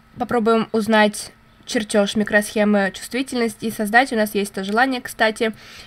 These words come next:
И затем, возможно, улучшим одного из этих пламботов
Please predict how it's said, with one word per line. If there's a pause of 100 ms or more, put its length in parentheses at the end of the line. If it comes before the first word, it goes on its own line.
И
затем,
возможно,
улучшим
одного
из
этих
пламботов